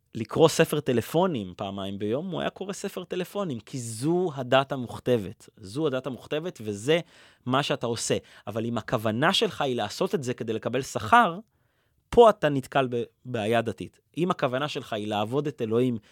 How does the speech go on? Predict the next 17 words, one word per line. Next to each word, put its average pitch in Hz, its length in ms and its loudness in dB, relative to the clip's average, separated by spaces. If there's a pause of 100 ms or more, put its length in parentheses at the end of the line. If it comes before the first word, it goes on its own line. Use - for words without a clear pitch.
(160)
כי 156 100 0
זו 208 180 6
הדרך 135 300 2
לעבוד 113 280 -2
את 110 120 -14
אלוהים, 98 320 -8 (340)
כאן 180 220 -2
אתה 147 160 -8
נמצא 123 320 -2
בדרגת 110 840 -4 (200)
האמונה 101 580 -2
לשמה, 127 420 -2
העבודה 98 360 0
לשמה, 139 340 0
שזו 117 280 -2
הדרגה 113 360 0
הגבוהה. 107 480 2